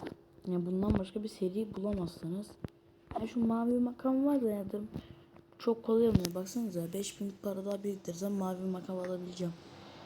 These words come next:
Bir de bu. Bu hiç olmaz zaten. Çok kötü petmiş. Hiç görmedim petler ya.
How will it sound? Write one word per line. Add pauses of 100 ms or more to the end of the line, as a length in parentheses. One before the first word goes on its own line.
(1400)
Bir
de
bu. (1300)
Bu
hiç
olmaz (100)
zaten. (440)
Çok
kötü
petmiş. (1120)
Hiç
görmedim
petler
ya.